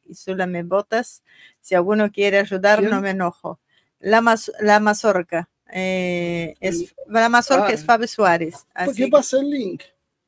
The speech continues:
Speaker 1: Exacto, pásanos el enlace ahí en el chat.
Speaker 2: Ponelo ahí en el chat
Speaker 1: Así
Speaker 2: y
Speaker 1: vamos todos, y Malón a, a, a apoyarte ahí, Fabi.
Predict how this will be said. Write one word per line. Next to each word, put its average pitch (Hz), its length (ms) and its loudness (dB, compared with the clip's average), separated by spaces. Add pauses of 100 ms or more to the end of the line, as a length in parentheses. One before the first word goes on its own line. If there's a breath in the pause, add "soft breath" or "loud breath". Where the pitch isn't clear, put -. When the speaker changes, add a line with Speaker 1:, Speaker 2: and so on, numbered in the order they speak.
Speaker 1:
Exacto, 196 500 -4
pásanos 262 480 0
el 214 120 0
enlace 208 420 -2
ahí 214 240 -2
en 202 140 -2
el 180 60 -4
chat. 240 100 0
Speaker 2:
Ponelo 294 320 6
ahí 269 120 2
en 254 80 -2
el 208 140 -2
chat 220 160 2
Speaker 1:
Así 262 100 2
Speaker 2:
y 254 60 0
Speaker 1:
vamos 240 320 2
todos, 185 440 0 (120)
y 202 100 -6
Malón 202 560 2
a, 190 220 -2
a, - 160 -4
a 185 220 -2
apoyarte 190 520 -4
ahí, 170 200 -2
Fabi. 175 360 -6